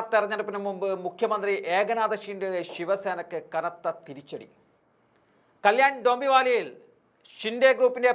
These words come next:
പ്രമുഖരായ നേതാക്കളും പ്രവർത്തകരും ഉദ്ധവ് താക്കറെക്കൊപ്പം ചേർന്നിരിക്കുകയാണ്.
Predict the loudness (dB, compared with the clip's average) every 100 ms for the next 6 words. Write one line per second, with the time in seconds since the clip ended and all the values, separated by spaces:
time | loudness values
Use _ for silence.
0 | 2 0 0 2 4 6 4 0 -4 -4
1 | 2 2 2 -4 2 4 4 2 -2 -2
2 | -6 -8 -6 2 4 4 4 2 2 -2
3 | -2 -2 -4 -4 -4 -4 -10 -12 -10 -12